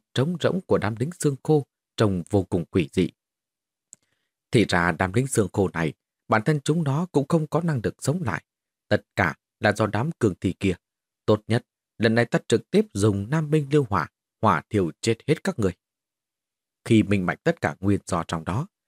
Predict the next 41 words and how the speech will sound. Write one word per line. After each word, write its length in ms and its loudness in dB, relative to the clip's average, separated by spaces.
Lý 160 4
Giật 180 2
một 160 0
lần 180 -4
nữa 220 2
triệu 200 2
hồi 300 2
ra 100 0
một 220 -2
cỗ 180 2
hỏa 240 -4
diễm 180 -2
hừng 300 -4
hực, 160 -2
trực 160 2
tiếp 180 2
hướng 220 0
về 200 -2
phía 180 0
đám 200 -4
cương 280 0
thi 140 -4
đánh 160 -4
tới. 240 -2
"Đi 140 4
tìm 200 0
chết 240 0
đi." 120 2
Ngày 160 0
hôm 180 -2
nay, 180 -2
Lý 100 4
Giật 220 2
ở 140 0
cái 140 2
địa 240 2
phương 200 0
này, 180 -4
thiếu 160 4
chút 140 2
nữa 160 0